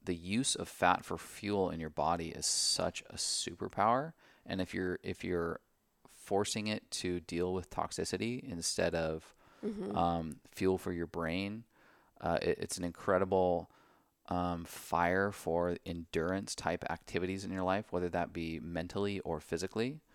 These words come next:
Speaker 1: Um, so reframe your, your view on fat and put your fat to work,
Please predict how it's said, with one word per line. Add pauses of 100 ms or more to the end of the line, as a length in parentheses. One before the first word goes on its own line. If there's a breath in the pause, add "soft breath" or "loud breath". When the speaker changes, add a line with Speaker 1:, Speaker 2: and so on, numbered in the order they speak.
(240 soft breath)
Speaker 1:
Um,
so
reframe
your,
your
view
on
fat
and
put (180)
your
fat (140)
to
work,